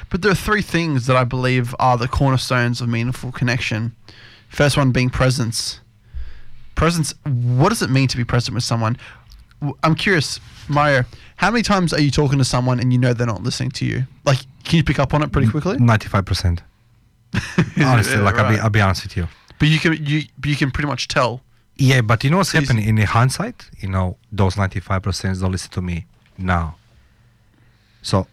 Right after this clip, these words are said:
Speaker 2: imagine somebody comes to you and he suddenly wants to talk to you. <laughs> But three months ago, you, you try to talk to that person, doesn't listen to you, right? And now he wants to be listened.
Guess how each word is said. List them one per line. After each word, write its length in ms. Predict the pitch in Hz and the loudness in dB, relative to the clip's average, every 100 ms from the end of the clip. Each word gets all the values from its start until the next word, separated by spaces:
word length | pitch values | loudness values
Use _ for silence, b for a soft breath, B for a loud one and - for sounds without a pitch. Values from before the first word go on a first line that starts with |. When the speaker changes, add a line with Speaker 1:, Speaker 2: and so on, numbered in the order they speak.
| _ _ _ _ _ _ - | _ _ _ _ _ _ -4
Speaker 2:
imagine 480 | 117 131 147 85 80 _ _ _ _ _ _ _ _ _ _ _ _ _ _ _ _ _ _ _ _ - | 2 2 2 -2 -10 _ _ _ _ _ _ _ _ _ _ _ _ _ _ _ _ _ _ _ _ -2
somebody 320 | 147 143 120 | 2 2 2
comes 260 | 120 113 - | 2 0 -4
to 80 | 90 | -4
you 260 | 85 95 165 _ _ _ _ _ _ _ _ _ _ _ _ | -2 -4 -8 _ _ _ _ _ _ _ _ _ _ _ _
and 120 | 113 113 | 0 0
he 60 | |
suddenly 280 | - 127 117 | 2 0 2
wants 200 | 107 107 | 0 -2
to 60 | 98 | 0
talk 280 | 120 123 | 0 0
to 120 | - 80 | -4 -8
you. 140 | 80 | -8
<laughs> 1200 | - _ _ _ _ _ _ _ _ _ _ _ | -14 _ _ _ _ _ _ _ _ _ _ _
But 460 | 117 - - 139 - - B B B B B B - | 0 2 2 0 -4 -12 B B B B B B 0
three 160 | 139 | 4
months 260 | 120 135 135 | 4 2 0
ago, 300 | 110 92 98 | -2 -2 -2
you, 160 | 98 98 | -2 -2
you 220 | 101 98 | 0 -2
try 180 | - 113 | 0 -2
to 120 | 98 | 0
talk 180 | 117 - | -2 0
to 80 | |
that 100 | 95 | -2
person, 240 | - 101 98 | 0 0 0
doesn't 180 | 95 92 | 0 0
listen 260 | 101 110 | -2 -4
to 120 | - | -8
you, 60 | 87 | -8
right? 280 | 90 104 151 b b b | -2 -2 -4 b b b
And 80 | 107 | 2
now 200 | 117 104 | 2 2
he 160 | - | -2
wants 220 | 101 107 - | -2 -2 -2
to 100 | 92 | -2
be 100 | 90 | 0
listened. 540 | 90 123 - 82 | 0 0 -2 -10